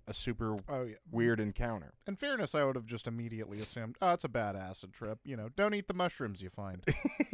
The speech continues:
Speaker 1: Yeah, right.
Speaker 2: Do some research. Talk to your guy Glenn first."
Speaker 1: Right,
Speaker 2: Don't
Speaker 1: we're pretty deep in the woods, though. And it's me, Katie, and now this just random terrified person running around in the woods.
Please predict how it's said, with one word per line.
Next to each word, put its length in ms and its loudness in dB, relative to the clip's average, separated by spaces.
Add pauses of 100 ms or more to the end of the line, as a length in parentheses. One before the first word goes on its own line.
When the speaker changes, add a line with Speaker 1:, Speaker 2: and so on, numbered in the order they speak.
(180)
Speaker 1:
Yeah, 100 6 (280)
right. 160 2
Speaker 2:
Do 80 4
some 220 -2
research. 440 -4
Talk 200 0
to 60 -6
your 100 -2
guy 140 2
Glenn 400 -2
first." 380 -12
Speaker 1:
Right, 120 6
Speaker 2:
Don't 80 8
Speaker 1:
we're 80 10
pretty 340 10
deep 360 4
in 100 8
the 80 8
woods, 300 6
though. 200 0
And 100 2
it's 140 -2
me, 200 6
Katie, 380 6
and 160 4
now 180 2
this 160 -2
just 220 -4
random 720 2
terrified 640 0
person 420 -4
running 300 -8
around 320 -12
in 100 -12
the 80 -14
woods. 520 -12